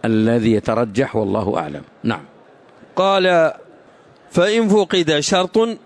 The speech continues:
Speaker 2: فالمساقات والمزارعة فاسدة، والثمر والزرع لربه، لأنه نماء ملكه، وللعامل أجرة مثله،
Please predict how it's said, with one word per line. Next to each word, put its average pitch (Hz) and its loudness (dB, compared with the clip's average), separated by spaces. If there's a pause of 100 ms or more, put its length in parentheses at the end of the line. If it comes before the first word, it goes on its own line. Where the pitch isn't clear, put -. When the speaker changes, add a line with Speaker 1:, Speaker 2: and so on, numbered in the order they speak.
Speaker 2:
فالمساقات 160 0
والمزارعة 160 2
فاسدة، 165 2 (340)
والثمر 185 0
والزرع 156 0
لربه، 156 0 (440)
لأنه 185 2
نماء 165 2
ملكه، 170 0 (300)
وللعامل 170 0
أجرة 165 2
مثله، 175 0